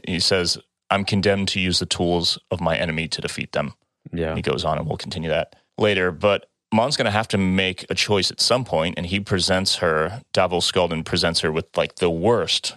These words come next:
Speaker 1: choice to try to make, because he doesn't want any payment for his services,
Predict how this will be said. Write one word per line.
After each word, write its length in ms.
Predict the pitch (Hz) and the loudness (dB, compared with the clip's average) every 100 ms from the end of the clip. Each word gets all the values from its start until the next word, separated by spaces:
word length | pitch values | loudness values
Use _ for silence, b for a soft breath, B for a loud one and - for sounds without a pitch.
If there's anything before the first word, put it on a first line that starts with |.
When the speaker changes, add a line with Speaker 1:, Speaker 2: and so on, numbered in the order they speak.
| _ | _
Speaker 1:
choice 500 | - 90 78 82 - - | -2 2 2 0 -2 -4
to 100 | - | -4
try 180 | 82 90 | 0 0
to 60 | 80 | 0
make, 360 | 78 76 - _ _ _ | -2 -2 -8 _ _ _
because 340 | - 104 90 | -4 0 2
he 120 | - 131 | 0 2
doesn't 300 | 131 120 110 | 2 2 2
want 160 | 101 - | 0 2
any 160 | 113 | 0
payment 420 | 131 113 92 82 - | 0 0 0 -2 -2
for 260 | - 87 | 0 0
his 300 | 82 92 - - | 2 0 0 -2
services, 800 | - 95 85 80 69 78 - | 0 0 0 0 0 -2 -4